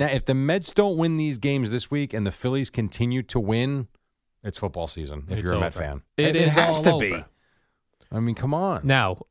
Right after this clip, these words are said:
Speaker 2: I thought this was hilarious, too. And I am a Met fan, Jerry.
Speaker 1: I know you are.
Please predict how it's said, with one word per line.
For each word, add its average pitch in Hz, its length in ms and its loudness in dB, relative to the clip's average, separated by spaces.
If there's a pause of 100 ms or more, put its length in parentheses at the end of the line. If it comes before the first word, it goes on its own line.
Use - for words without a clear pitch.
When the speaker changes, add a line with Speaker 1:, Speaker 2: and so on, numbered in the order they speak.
(180)
Speaker 2:
I 127 80 4
thought 131 200 2
this 123 180 0
was 110 140 -2
hilarious, 101 480 0
too. 87 340 0 (760)
And 135 220 2 (140)
I 175 120 6
am 208 120 0
a 196 60 2
Met 170 200 0
fan, 139 440 -4
Jerry. 95 360 -12
Speaker 1:
I 127 100 -2
know 180 120 2
you 98 180 0
are. 69 160 -8